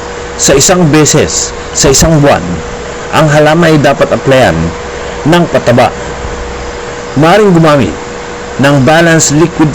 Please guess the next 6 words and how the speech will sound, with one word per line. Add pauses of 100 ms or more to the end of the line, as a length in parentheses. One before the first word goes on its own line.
fertilizer (720)
para
sa
iyong
alocasia. (1400)
So,